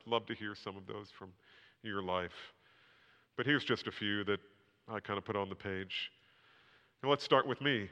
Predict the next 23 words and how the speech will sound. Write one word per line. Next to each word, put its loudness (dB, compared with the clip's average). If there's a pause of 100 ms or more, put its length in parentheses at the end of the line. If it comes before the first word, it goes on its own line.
I 8
should 2
never 4
preach. -2 (540)
You -2
know, 4
there's 4
some 0
gifted 2
young 4
men 4 (520)
in -4
this 0
church -2
body 2 (800)
who -8
can -4 (100)
teach -4
and -16
preach, -4 (600)
and -8
I 6
learn -2